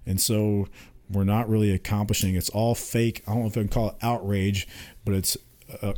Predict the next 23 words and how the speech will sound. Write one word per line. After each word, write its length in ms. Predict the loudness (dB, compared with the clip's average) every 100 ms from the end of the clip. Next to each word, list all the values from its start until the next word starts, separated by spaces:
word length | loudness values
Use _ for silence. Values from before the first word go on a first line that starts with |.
| -2
kinda 160 | 0
like 80 | 0
they're 80 | 0
just 160 | 0 -2
a 40 |
false 400 | -2 0 0 0
flag. 440 | 0 0 0 0
Like, 180 | 0 -2 -2
"Oh, 140 | -2
we're 160 | 0 0
gonna 240 | 2 2
ban 400 | 0 2 4 4
guns 320 | 4 4 4 2
and 100 | 2
solve 300 | 2 2 2
this 100 | 0
problem." 380 | -4 -2 0
And 80 | 2
it 100 | 2
doesn't 260 | 0 0 0
come 220 | -2 -2
anywhere 300 | 0 -2 -4
close 600 | -6 -4 -4 -4 -6 -8